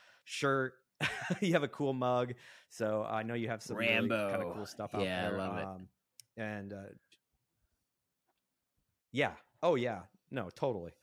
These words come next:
Speaker 1: I can tell.
Speaker 2: Yeah, and that stuff's b-, basically priced at cost, just 'cause, yeah.
Speaker 1: Th-,
Speaker 2: So
Speaker 1: that's
Speaker 2: if
Speaker 1: awesome.
Speaker 2: anybody out there
Speaker 1: I
Speaker 2: wants to
Speaker 1: should
Speaker 2: buy
Speaker 1: hit it for a
Speaker 2: swag, just
Speaker 1: coupon
Speaker 2: tell
Speaker 1: code.
Speaker 2: me and I'll,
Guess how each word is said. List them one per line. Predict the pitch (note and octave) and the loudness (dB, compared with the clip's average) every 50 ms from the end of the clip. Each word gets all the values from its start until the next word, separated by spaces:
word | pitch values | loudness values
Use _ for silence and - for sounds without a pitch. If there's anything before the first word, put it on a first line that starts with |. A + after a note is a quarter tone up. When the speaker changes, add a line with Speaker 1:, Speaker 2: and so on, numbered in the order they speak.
| _ _ _ - | _ _ _ -10
Speaker 1:
I | A2+ | -8
can | - C3 | -6 -6
tell. | A2 - C3 F#2+ F2 - - - - | -2 0 -2 -2 -2 -6 -14 -6 0
Speaker 2:
Yeah, | - A#2 G#2+ | 2 2 4
and | G2+ | 6
that | C3 D#3+ D#3+ | 6 4 6
stuff's | - - A2+ G#2 - | 6 6 6 6 4
b-, | - - A2 - _ | 0 -6 -8 -6 _
basically | - A2 G#2+ G#2 - - - F2+ F#2 | 2 4 4 4 2 0 0 -2 -2
priced | E2 - - - G#2 F#2+ F#2+ - - | -4 -4 0 2 2 2 2 0 -2
at | D#2+ D#2+ - | -6 -8 -8
cost, | - D#2+ D2 D2 D2+ C2 - - - - - _ _ - | -10 -10 -8 -8 -8 -10 -10 -12 -12 -16 -18 _ _ -18
just | - A#2 - | -14 -14 -10
'cause, | - A2+ G#2+ G#2+ - - - - - - - - - - - - - - _ - - | -8 -6 -6 -8 -10 -14 -20 -20 -20 -20 -20 -20 -18 -16 -16 -16 -16 -20 _ -20 -16
yeah. | - - C2 A1+ G1+ G1+ G1+ - - - _ _ _ _ _ _ _ _ _ _ - | -14 -12 -12 -12 -12 -12 -14 -16 -18 -18 _ _ _ _ _ _ _ _ _ _ -20
Speaker 1:
Th-, | - - | -20 -14
Speaker 2:
So | - - G#2 | -6 0 2
Speaker 1:
that's | B2 A2+ G#2+ | 2 2 2
Speaker 2:
if | F#2+ | -2
Speaker 1:
awesome. | F#2 F#2 - C#3+ | -4 0 4 6
Speaker 2:
anybody | C#3+ C#3 C#3 C3+ C3+ | 6 8 8 10 8
out | C3 A#2 | 8 8
there | B2+ B2+ | 8 8
Speaker 1:
I | |
Speaker 2:
wants | B2+ B2 - | 8 6 6
to | A#2 | 4
Speaker 1:
should | F#2+ | 4
Speaker 2:
buy | A#2 A2 G#2+ | 6 6 6
Speaker 1:
hit | G#2 G2+ | 4 4
it | |
for | |
a | - - A2 G#2+ | 2 2 2 2
Speaker 2:
swag, | G#2+ G#2+ G#2+ G2+ | 4 2 2 0
just | G#2+ G#2+ G2 | -2 -4 -4
Speaker 1:
coupon | - | -4
Speaker 2:
tell | G#2 G2+ G2+ | -2 -2 -2
Speaker 1:
code. | G2+ | -2
Speaker 2:
me | G2+ G2+ | -2 -2
and | G2 F#2+ | -4 -4
I'll, | - F#2+ F#3+ - | -2 0 -2 -2